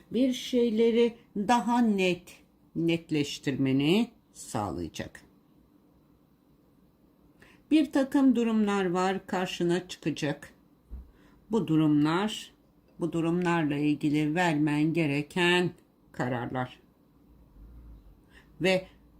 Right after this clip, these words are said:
bu kararlara ulaşabilmek için açık görüşlere ihtiyacın var. Her şeye, özellikle bazı konuları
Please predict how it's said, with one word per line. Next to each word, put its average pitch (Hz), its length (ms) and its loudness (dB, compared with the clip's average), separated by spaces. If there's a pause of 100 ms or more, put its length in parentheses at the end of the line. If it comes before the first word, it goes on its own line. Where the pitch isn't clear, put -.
(380)
bu 277 200 4
kararlara 160 680 0
ulaşabilmek 170 1120 -2
için 180 680 0 (380)
açık - 460 -2 (160)
görüşlere 127 760 -4
ihtiyacın 147 1000 -4
var. 85 280 -8 (1700)
Her 294 200 4
şeye, 247 640 0 (720)
özellikle 196 1080 -2
bazı 202 680 -2
konuları 151 760 0